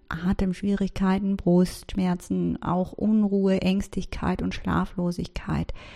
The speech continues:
kann hier eintreten. Die Endorphine sind hingegen körpereigene Opiate, also Glückshormone.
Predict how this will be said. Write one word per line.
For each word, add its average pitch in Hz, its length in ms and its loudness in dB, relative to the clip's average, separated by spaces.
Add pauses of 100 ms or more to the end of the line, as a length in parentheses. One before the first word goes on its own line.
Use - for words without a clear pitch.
(280)
kann 170 220 0
hier 175 300 0
eintreten. 147 760 -2 (960)
Die 180 160 2
Endorphine 277 760 8
sind 247 200 6
hingegen 214 600 4
körpereigene 190 960 4
Opiate, 175 800 4
also 165 480 2
Glückshormone. 269 880 8